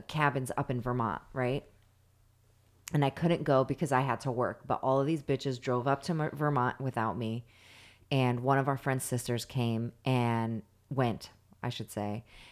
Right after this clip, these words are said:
And she asked everyone if they wanted to roll their butt cheeks off.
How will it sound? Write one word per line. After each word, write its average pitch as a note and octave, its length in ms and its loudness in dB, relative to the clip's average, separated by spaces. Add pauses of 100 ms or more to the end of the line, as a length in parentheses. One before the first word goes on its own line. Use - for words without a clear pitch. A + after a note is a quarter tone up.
(200)
And B2+ 400 2
she C3 480 -2
asked A#2 380 0
everyone A2+ 520 -4
if A2+ 120 -10 (120)
they C3+ 200 2
wanted G#2+ 380 -2
to A#2 120 -6
roll A2 300 -4
their A2+ 240 -2 (180)
butt A#2 240 0
cheeks - 400 -12
off. - 240 -12